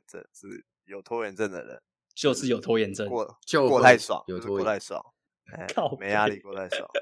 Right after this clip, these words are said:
Speaker 3: 嗯，我觉得可以这样解释，
Speaker 1: 好。
Speaker 3: 没有问题。
Speaker 1: OK，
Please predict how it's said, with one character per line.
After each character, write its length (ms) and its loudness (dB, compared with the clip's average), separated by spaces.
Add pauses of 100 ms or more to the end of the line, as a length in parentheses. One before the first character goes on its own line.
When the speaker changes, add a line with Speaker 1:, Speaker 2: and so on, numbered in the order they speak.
(580)
Speaker 3:
嗯， 200 -16 (240)
我 120 -8
觉 120 0
得 80 2
可 120 -4
以 60 0
这 100 -6
样 140 -10
解 80 -10
释， 20 -4
Speaker 1:
好。 200 6
Speaker 3:
没 100 -8
有 120 -18
问 140 -20
题。 140 -20 (180)
Speaker 1:
OK， 300 -14